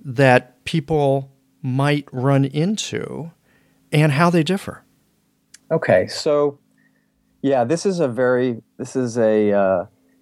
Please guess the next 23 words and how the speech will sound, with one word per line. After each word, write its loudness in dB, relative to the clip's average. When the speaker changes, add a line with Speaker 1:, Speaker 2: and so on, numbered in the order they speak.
Speaker 2:
this -4
question -2
leads 0
us 0
into -4
a 0
minefield 0
of 0
different 0
schools 0
of -4
thought 2
and -2
conflicting -2
perspectives, -2
and 0
I'm 2
gonna 4
try 0
and -2
navigate 0
that 0
gently -2